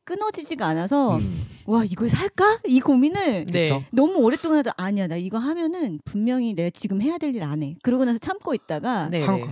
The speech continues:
Speaker 2: 하고 다 하고 사신 거예요?
Speaker 1: 네, 그러다가 한참이 지났죠. 한참이 지나고 나서 그날 좀, "아, 이제 뭔가 아무 할 일이 없는 것 같다."라는 생각이
Speaker 3: <laughs>
Speaker 1: 들 때 갑자기 이 두 가지를 모두 다 다운을 받아서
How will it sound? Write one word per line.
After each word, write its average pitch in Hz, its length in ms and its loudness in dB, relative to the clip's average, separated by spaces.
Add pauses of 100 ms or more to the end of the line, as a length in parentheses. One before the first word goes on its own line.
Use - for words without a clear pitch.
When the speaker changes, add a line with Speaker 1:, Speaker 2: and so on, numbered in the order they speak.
(100)
Speaker 2:
하고 175 260 -4
다 113 160 -4
하고 135 140 0
사신 104 280 -8
거예요? 85 220 -12 (200)
Speaker 1:
네, 214 340 2
그러다가 277 680 0 (120)
한참이 480 600 -8
지났죠. 202 560 -8
한참이 359 480 -6
지나고 196 400 -2
나서 185 480 0
그날 226 500 0
좀, 180 340 -4 (760)
"아, 226 180 0
이제 196 440 2
뭔가 180 400 -6 (840)
아무 202 280 -2
할 339 180 -4
일이 320 140 -4
없는 190 300 0
것 262 100 2
같다."라는 185 580 0
생각이 339 380 4
Speaker 3:
<laughs> 220 120 0
Speaker 1:
들 214 100 2 (140)
때 392 280 2
갑자기 226 720 -2
이 185 80 -6
두 196 160 -6
가지를 208 420 2
모두 170 220 -6
다 196 80 0
다운을 269 460 0
받아서 185 500 -2